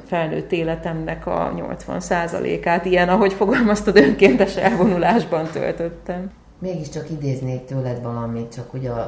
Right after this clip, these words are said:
Speaker 2: a hallgatók egy kicsit betekintést kapjanak, ugye, mert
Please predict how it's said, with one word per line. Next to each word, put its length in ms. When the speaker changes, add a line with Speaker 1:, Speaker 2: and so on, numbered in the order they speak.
Speaker 2:
a 40
hallgatók 580
egy 140
kicsit 280
betekintést 840
kapjanak, 720
ugye, 240
mert 220